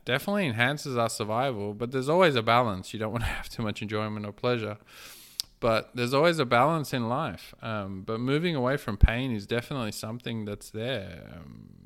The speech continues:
the, you could argue that that's because of survival again. We don't,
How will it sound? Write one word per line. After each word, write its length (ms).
the, 200
you 160
could 180
argue 420
that 280
that's 240
because 340
of 140
survival 560
again. 360
We 80
don't, 280